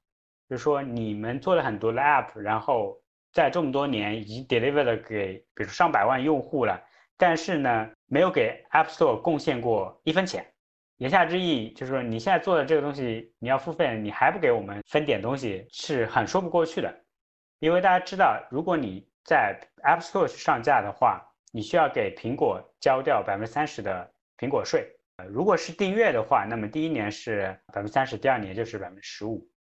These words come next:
平心而论，这个比例对于一个苹果的，比如说我们独立开发者来说，我们很难说这个比例到底合不合理。但是对于一个大公司来说，这个比例是非常高的，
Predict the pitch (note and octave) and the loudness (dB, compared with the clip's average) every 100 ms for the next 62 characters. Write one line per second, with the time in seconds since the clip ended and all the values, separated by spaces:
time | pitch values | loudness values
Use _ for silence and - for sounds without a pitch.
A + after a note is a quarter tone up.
0 | - D#3+ E3 B3 C3 C#3+ C3 G#2+ _ _ | -2 0 4 4 6 4 0 -2 _ _
1 | - A#3+ G#3+ D#3+ A2+ G#2 - _ C#3+ A2+ | 0 2 4 4 2 0 -6 _ -2 0
2 | A2 F3 B2 A2+ G#3 F3 B2 A2+ B2 B2+ | 0 0 -2 0 2 2 0 -2 -4 -6
3 | A2+ D3 A#2 G2 - B2+ F3+ C3 G#2 G2 | 0 2 2 0 -4 -4 0 0 0 -6
4 | - _ - - _ B2 F#3+ C#3+ G#2+ D3+ | -8 _ -20 -20 _ -2 0 0 -2 -4
5 | A#3 - F#3 A2+ F#2 - B2 A#2 A#2+ - | 0 2 2 2 -2 -2 0 0 -2 -12
6 | _ _ C3 B2 F3+ C#3+ B2+ F#3 F3+ G3+ | _ _ 0 2 4 4 2 2 2 0
7 | A2+ G#2+ - A2+ A2 G#2+ A#2+ A2 A2+ A2+ | -2 2 2 2 0 -2 0 0 -2 -4
8 | - _ _ _ - F#3 - B3 F#3+ C#3+ | -12 _ _ _ 0 0 2 4 4 2
9 | B2+ C3+ G#3 D3+ C3+ C3+ B2+ F#2+ G2 A2+ | 2 4 4 4 0 -2 -2 -2 0 -2
10 | G#2+ F#3 C#3+ A2 A2 A#2 C#3 F#3+ - F#2+ | 0 0 0 0 -2 0 0 0 -2 -6
11 | F#2 F#2+ F2+ | -2 -2 -2